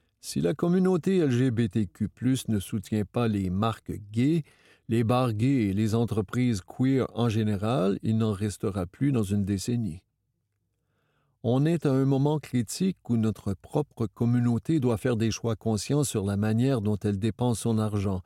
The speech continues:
Sinon, on perdra les lieux et les marques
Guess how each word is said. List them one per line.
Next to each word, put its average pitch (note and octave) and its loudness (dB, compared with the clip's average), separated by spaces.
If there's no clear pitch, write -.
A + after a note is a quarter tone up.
Sinon, A#2 0
on C3+ 0
perdra C3 2
les A#2 4
lieux C3+ 2
et A#2 2
les A2 2
marques G#2+ 0